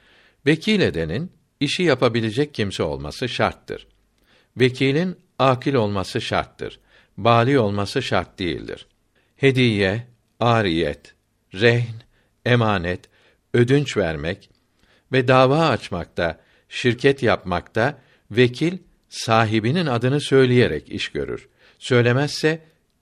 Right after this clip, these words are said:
işleri sahih olmaz. Alışverişte,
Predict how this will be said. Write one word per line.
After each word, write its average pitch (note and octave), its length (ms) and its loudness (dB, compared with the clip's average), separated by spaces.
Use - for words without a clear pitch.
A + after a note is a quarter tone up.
işleri B2+ 420 0
sahih A#2 480 -2
olmaz. D#2+ 640 -6
Alışverişte, C#3 880 2